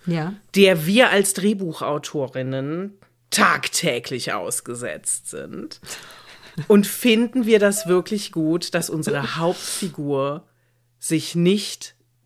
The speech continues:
Speaker 2: aktiv
Speaker 1: Mhm.
Speaker 2: entscheiden kann? Also ich, ich höre schon so eine innere, fiese Stimme vor, vor meinem, vor meinem inneren Ohr, die sagt, „Mm, da hast du dich aber schön aus der Affäre gezogen, Frau Drehbuchautorin,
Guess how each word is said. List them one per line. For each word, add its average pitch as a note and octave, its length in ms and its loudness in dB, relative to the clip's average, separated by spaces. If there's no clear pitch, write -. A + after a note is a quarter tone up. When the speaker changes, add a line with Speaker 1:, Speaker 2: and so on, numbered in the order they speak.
Speaker 2:
aktiv - 880 -2
Speaker 1:
Mhm. F3+ 440 -2
Speaker 2:
entscheiden D3+ 720 -2
kann? A#2+ 420 -10
Also A3 140 4
ich, A3 220 -4
ich B3+ 200 -6
höre F4 480 6
schon D4+ 240 -4
so C#4 60 -4
eine B3+ 420 2
innere, C4+ 560 2
fiese D4+ 400 -2
Stimme C4+ 520 0
vor, A3+ 420 0
vor A3 140 0
meinem, A3 380 0
vor G#3 160 -4
meinem G#3 180 0
inneren G#3 300 -2
Ohr, G3 260 -2
die A3 140 -4
sagt, G#3 380 2
„Mm, G#3 280 2
da G3 140 -2
hast G3 160 -8
du G#3 60 -6
dich F#3+ 180 -8
aber E3+ 160 -4
schön B3+ 400 -4
aus A#3+ 120 -4
der - 140 -6
Affäre A3+ 380 -2
gezogen, E3+ 540 0
Frau D#3+ 180 -2
Drehbuchautorin, D3 1120 -4